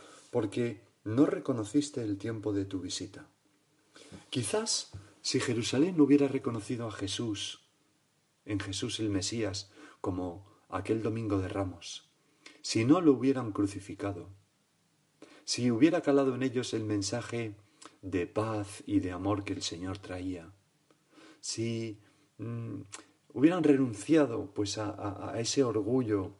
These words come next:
fanático de pueblo superior, etcétera, etcétera.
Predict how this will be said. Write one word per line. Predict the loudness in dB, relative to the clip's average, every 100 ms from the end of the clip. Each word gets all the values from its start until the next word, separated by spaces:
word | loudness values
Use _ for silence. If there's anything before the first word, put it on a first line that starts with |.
| _ _ -14
fanático | -6 -2 -2 -2 -4 -4 -8 -8
de | -2 0
pueblo | 2 2 4 4 2 0 -4 -14 _ _
superior, | -6 -2 0 0 2 2 0 -4 -14 _ _ _ _ _ _ _ _ _ _ _ _ _ _ _ -10
etcétera, | -8 -4 -2 -2
etcétera. | -2 -8 -8 -10